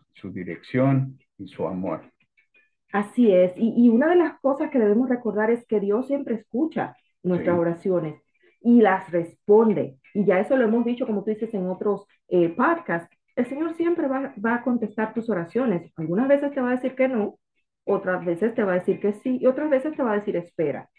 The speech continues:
Speaker 2: pero
Speaker 1: Ujú.
Speaker 2: siempre contesta. La Biblia dice en Mateo siete siete, "Pidan y se les dará, busquen y encontrarán, llamen y se les abrirá". Pero nosotros tenemos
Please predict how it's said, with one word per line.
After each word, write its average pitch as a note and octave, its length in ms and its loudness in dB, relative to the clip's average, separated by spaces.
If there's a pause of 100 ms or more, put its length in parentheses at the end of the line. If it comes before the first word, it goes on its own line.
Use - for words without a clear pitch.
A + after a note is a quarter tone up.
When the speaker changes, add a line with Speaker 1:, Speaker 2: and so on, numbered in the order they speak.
Speaker 2:
pero F3+ 180 2
Speaker 1:
Ujú. - 100 -6
Speaker 2:
siempre A#3+ 440 -2
contesta. D#3+ 640 -6 (260)
La F#3+ 100 0
Biblia A#3 260 4
dice B3 560 0
en G3+ 180 4
Mateo A3 380 2 (140)
siete A3+ 440 0
siete, F3+ 460 -6 (320)
"Pidan C#4+ 520 4
y G#3+ 100 -2
se F#3+ 140 -2
les E3+ 200 0
dará, D#3+ 420 0 (400)
busquen A#3+ 600 0
y G3+ 60 2
encontrarán, E3+ 760 -6 (220)
llamen A#3+ 600 2
y G#3 80 -2
se F#3 120 -4
les E3+ 180 -4
abrirá". E3 560 -2 (180)
Pero F#3 180 0
nosotros F#3+ 1000 -2
tenemos G#3+ 420 0